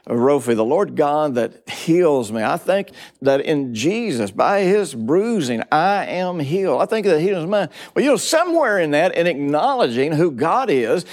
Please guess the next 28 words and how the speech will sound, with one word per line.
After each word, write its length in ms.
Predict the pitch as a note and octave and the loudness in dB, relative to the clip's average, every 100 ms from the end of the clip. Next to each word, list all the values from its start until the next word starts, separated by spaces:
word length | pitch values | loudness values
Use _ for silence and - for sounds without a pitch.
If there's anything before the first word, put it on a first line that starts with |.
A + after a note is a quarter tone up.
| - | -4
and 120 | D3 | 0
acknowledging 800 | F#3 C3+ C3+ D#3+ C4+ A#3+ A#2+ C#3 D3+ - - - | 0 0 0 2 2 0 0 -2 -2 -6 -20 -6
what 220 | D#3 D#3 | -4 -2
Jesus 500 | B2 F3+ A3+ E3 C3 | -2 -2 0 -2 0
has 200 | C#3 A#2+ | 0 0
done 280 | A2 G#3 B3+ | 0 -2 -2
for 180 | D3+ C3+ | -2 0
you, 140 | D3 - - | 0 -4 -4
you 220 | D3+ D#4 | 0 2
might 280 | D#4 A3+ - | 2 -2 -2
come 280 | F3+ A3+ F#3 | 0 2 0
up 160 | F#3+ | 0
on 140 | C#3 F3 | -2 0
this 140 | D#3 | 0
realization 1200 | D3 D3 G#3 F#3 D#3 D3 B3+ D4+ - C#3 D3 F3+ - | 0 2 2 2 0 2 2 0 0 0 0 -2 -6
because, 260 | - F3+ D#3+ | -4 0 0
see, 80 | G#3 | 2
you're 140 | E3 | 0
giving 340 | C3 C#3 G3+ G3 | 2 0 0 0
heed 480 | D3+ B3 G#3+ D3 A#2+ | -2 0 0 0 0
to 120 | F3 | 0
yourself. 480 | D#3+ D3+ G#3+ E3 A2+ - - | 0 0 0 0 0 -8 -2
You're 160 | D3 E3 | 0 0
giving 600 | A2+ B2+ F3+ F#3+ G3+ - | 0 0 2 0 -2 -4
heed 320 | C3+ F3 E3 | -2 -2 0
to 40 | |
your 120 | D#3+ F3 | -2 0
life. 180 | C3 | -2